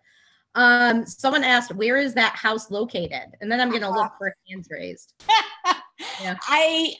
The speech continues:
Speaker 2: I sort of hate to give you an exact address because, um, you know, I hate,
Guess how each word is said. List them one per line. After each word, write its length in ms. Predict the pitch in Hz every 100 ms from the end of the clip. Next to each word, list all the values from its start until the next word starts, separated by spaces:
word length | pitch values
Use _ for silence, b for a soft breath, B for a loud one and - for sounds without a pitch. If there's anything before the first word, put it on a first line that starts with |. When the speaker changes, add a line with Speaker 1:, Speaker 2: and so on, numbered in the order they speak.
| 294
Speaker 2:
I 200 | 285 285
sort 560 | - - 320 359 403 440
of 140 | 427 285
hate 400 | 247 302 330 320 - -
to 300 | 302 294 262
give 240 | 277 294
you 180 | 294 294
an 120 | 277
exact 580 | 254 202 226 208 226 - -
address 800 | 196 208 208 226 277 330 - -
because, 880 | 240 233 240 247 233 214 208 202 - -
um, 460 | 214 196 190 190 196 b b b b 175 _ - _ _ _ - - _ _
you 100 | 247
know, 160 | 220 202
I 180 | 214 240
hate, 300 | 233 240